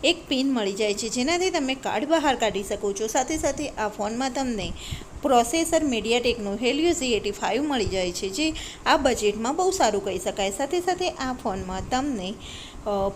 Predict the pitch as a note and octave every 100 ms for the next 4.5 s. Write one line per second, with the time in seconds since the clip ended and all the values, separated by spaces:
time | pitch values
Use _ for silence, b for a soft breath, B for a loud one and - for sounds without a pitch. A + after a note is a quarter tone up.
0 | - C4+ C4+ F#4 D#4+ D4 - B3 - B3
1 | B3+ A3+ G#3+ F#3+ G3 A3+ C4+ B3 A#3+ A#3
2 | G#3+ C4+ B3+ D4 B3+ C4 C#4 D4+ D#4 C4+
3 | - A#3+ F#3+ C#3+ G3 G#3 B3 E4+ F#4+ F4+
4 | E4+ D#4 A#3+ G#3+ D#4